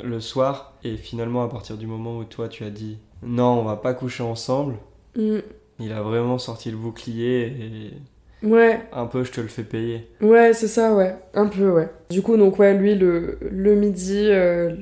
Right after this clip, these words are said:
Speaker 2: le, le lendemain midi, il va quand même manger avec des potes, et moi, je me dis, « Eh, on, on va juste rester, enfin, de toute façon, je peux
Speaker 1: Mm.
Speaker 2: rien faire. » Si j'ai, donc, j'ai des conseils de, de personnes qui sont, euh, dans l'hôtel,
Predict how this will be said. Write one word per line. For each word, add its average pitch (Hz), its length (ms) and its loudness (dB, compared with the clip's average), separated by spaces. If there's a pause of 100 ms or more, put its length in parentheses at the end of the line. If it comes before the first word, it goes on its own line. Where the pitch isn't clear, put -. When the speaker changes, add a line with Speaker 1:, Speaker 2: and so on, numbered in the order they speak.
(160)
Speaker 2:
le, - 60 -8
le 180 180 -4
lendemain 180 340 0
midi, 180 300 0
il 202 220 4
va 175 180 4
quand 185 140 2
même 185 100 2
manger 185 240 2
avec 180 140 2
des 165 100 0
potes, 196 480 2
et 170 160 2
moi, 180 440 0
je 180 120 -10
me 180 100 -2
dis, « 160 320 -6
Eh, - 180 0 (100)
on, - 220 -8
on - 20 -6
va 175 260 -2
juste 185 260 -6
rester, 185 300 -6
enfin, 185 140 -6
de 165 40 -8
toute 165 100 -4
façon, 170 260 -6
je - 80 -8
peux 131 60 -2
Speaker 1:
Mm. 175 100 0
Speaker 2:
rien 170 140 -4
faire. » 202 260 -2 (420)
Si 220 220 0
j'ai, 180 400 0 (260)
donc, 185 160 -4
j'ai 190 120 4
des 180 120 2
conseils 202 400 2
de, 180 300 0
de 170 140 -2
personnes 190 400 0
qui 196 80 -12
sont, 185 300 -2
euh, 165 240 0
dans 180 200 0
l'hôtel, 196 480 2